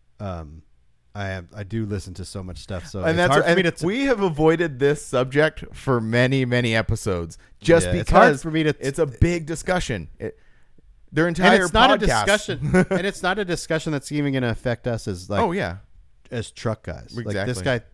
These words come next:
Speaker 1: guy, um, his question was, like, um, basically, like, uh, would, um, new,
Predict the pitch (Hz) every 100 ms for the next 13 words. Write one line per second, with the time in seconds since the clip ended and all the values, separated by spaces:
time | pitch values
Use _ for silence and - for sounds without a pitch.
0 | - 117 104 92 87 113 - 117 - 107
1 | 98 98 - _ _ _ - - _ -
2 | 107 92 80 80 _ - _ _ _ _
3 | _ _ _ - 110 117 - 110 110 104
4 | 98 92 101 98 92 82 78 - _ _
5 | _ _ _ _ _ 107 107 101 - 107
6 | 92 78 65 _ _ _ _ _ _ _
7 | _ _ _ _ - 120 127